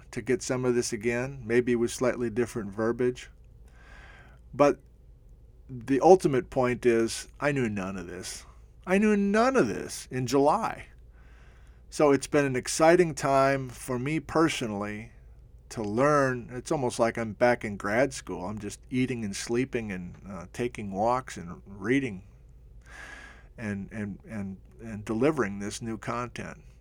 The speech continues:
It's been really fun. I can't go on forever. I'll, I'll, I'll burn out eventually, but right now it still feels pretty good. And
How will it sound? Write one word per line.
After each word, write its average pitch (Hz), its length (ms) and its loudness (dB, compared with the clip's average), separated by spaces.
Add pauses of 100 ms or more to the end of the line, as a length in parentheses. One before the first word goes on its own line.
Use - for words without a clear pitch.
It's - 160 -16
been 113 220 -4
really 110 240 -2
fun. 92 340 -8
I 113 60 -14
can't 143 240 -4
go 123 100 0
on 123 180 2
forever. 107 560 2
I'll, 101 380 -8 (500)
I'll, 104 60 -16
I'll 113 120 -16 (140)
burn 113 420 -2
out 107 180 0
eventually, 101 560 -8
but 95 140 -8
right 120 220 0
now 120 140 -2
it 101 80 -6
still 117 220 -8
feels 101 280 -14
pretty 98 260 -10
good. 85 300 -12 (480)
And 147 240 -2